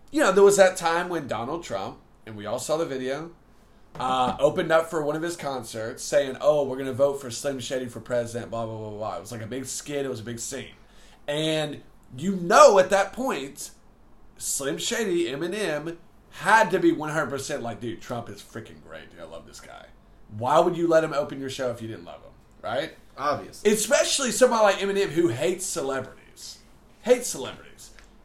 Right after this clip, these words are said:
Speaker 1: Obviously, he was cool with Trump. So, he went from that, and you know that's the tra-, same Trump that's here today. You know it is. The one today might even be a little bit better. He went from that to, "Oh,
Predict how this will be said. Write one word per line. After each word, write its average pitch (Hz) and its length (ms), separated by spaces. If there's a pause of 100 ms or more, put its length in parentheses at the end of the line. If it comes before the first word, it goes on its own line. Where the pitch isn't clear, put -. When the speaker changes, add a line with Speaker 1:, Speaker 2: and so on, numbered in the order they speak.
(120)
Speaker 1:
Obviously, 220 580
he 196 80
was 175 140
cool 180 180
with 147 100
Trump. - 300
So, 185 480
he 220 120
went 277 200
from 208 280
that, 165 400
and 156 140
you 170 80
know 208 140
that's 196 200
the 143 100
tra-, 156 280
same 165 420
Trump 151 300
that's 117 280
here 143 200
today. 101 640 (100)
You 101 120
know 123 180
it 104 80
is. 104 360 (200)
The 151 80
one 196 140
today 175 240
might 143 180
even 139 180
be 139 120
a 131 60
little 127 160
bit 117 140
better. 92 300 (1400)
He 208 120
went 277 160
from 233 160
that 196 280
to, 156 260
"Oh, 165 380